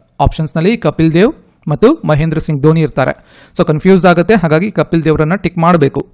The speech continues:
So, ಧೋನಿ ಎಲ್ಲ ಆನ್ಸರು, ಕಪಿಲ್ ದೇವ್ ಆನ್ಸರ್ ಆಗುತ್ತೆ.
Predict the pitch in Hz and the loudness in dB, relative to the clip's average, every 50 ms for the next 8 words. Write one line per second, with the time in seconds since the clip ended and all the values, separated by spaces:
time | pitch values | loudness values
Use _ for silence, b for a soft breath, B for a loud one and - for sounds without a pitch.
0 | - - 156 135 135 143 147 151 156 151 143 151 151 143 139 139 - - 156 247 | -10 -6 -6 -4 -2 -2 -4 -4 -4 -4 -2 -2 -2 -2 -4 -6 -4 -4 -4 -4
1 | - - 160 - - 151 139 165 214 339 - - 143 143 - - 214 - - 165 | -4 -4 -4 -2 -2 -2 0 0 -2 -2 -4 -6 -8 -6 -4 -4 -4 -2 -2 -2
2 | 151 135 131 - | -2 -4 -6 -8